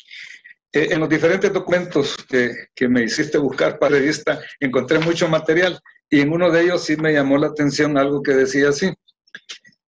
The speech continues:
"Las importantes medidas adoptadas por los principales bancos centrales en las últimas semanas comprenden estímulo monetario y servicio de liquidez,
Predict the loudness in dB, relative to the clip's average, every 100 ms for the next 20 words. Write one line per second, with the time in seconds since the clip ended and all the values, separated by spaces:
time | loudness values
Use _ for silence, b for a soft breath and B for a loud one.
0 | _ _ 0 0 0 -2 0 -2 0 -2
1 | 0 0 2 2 4 2 2 0 0 2
2 | 2 2 -2 0 -2 0 0 0 2 2
3 | 2 0 0 0 -4 0 0 0 0 0
4 | 0 -2 -10 -18 _ _ 2 2 2 0
5 | 2 0 2 0 0 2 0 -2 -12 _
6 | b b _ -8 -4 -2 0 0 0 0
7 | -4 0 2 4 2 2 2 2 2 0
8 | 0 -6 -10 _ _ b b 0 2 2
9 | 0 0 0 2 2 0 -2 2 4 4
10 | 0